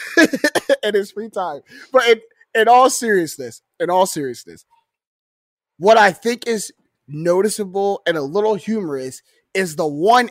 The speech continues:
eighty view that's been taken on Harden for Sixers fans. And credit to James Harden, because there is something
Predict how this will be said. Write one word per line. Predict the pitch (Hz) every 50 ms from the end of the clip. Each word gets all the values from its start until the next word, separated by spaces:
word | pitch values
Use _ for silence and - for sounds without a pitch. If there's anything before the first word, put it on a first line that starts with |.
| _ -
eighty | 214 220 226 233 220 220 202
view | 170 131 131 185 214 208 190 170
that's | 170 170 156 -
been | - 165 147
taken | - - 202 190 170 185 180
on | 180 170 156 147
Harden | 143 185 185 175 156 147 139 123 123 - _ _ _ _
for | - 196 175
Sixers | - - 202 185 - - 147 127 -
fans. | - - 117 98 80 _ - - _ _ _ -
And | 202 202 190 180 170 160 160 151 _ _ _ _ _ _ _ _ _ _ _ _ -
credit | - - 254 262 302 294
to | - 254
James | 196 196 220 220 220 214 -
Harden, | 196 185 151 123 113 82 - _ _ _ _ _ _
because | - 226 196 - 214 185 170 160 151 - - _ _ _ _ _ _
there | - 214 220 214
is | 190 - - -
something | - 269 285 277 - - 285 285 285 302 294